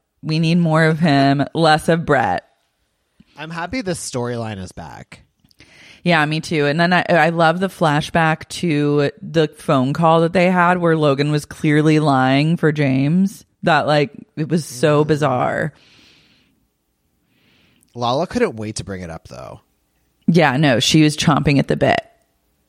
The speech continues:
Speaker 2: She left that chai latte meeting being like, "Now I've, I've, like, basically, like, volleyed her up to smack her down at this
Speaker 1: Yeah.
Speaker 2: birthday party."
Speaker 1: Sh-,
Speaker 2: Like,
Speaker 1: she lives for a Raquel takedown.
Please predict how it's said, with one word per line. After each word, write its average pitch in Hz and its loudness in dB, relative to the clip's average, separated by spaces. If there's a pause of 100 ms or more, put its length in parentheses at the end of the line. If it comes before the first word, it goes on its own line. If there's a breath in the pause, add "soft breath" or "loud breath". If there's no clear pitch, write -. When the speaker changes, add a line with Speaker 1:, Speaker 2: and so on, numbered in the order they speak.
(300)
Speaker 2:
She 165 2
left 131 0
that 131 2
chai 110 0
latte 104 0
meeting 127 0
being 120 2
like, 107 0 (480 loud breath)
"Now 113 2
I've, 127 2 (260)
I've, 107 -2
like, 101 -4 (340)
basically, 120 -4
like, 110 -2
volleyed 107 -2
her 120 -2
up 107 -2
to 123 0
smack 110 0
her 117 2
down 82 -4
at 95 -4
this 90 -4
Speaker 1:
Yeah. 156 2
Speaker 2:
birthday 95 -14
party." 73 -14
Speaker 1:
Sh-, - -4
Speaker 2:
Like, 95 -16 (100)
Speaker 1:
she 220 0
lives 196 2
for 165 2
a 147 2
Raquel 147 0
takedown. 143 -6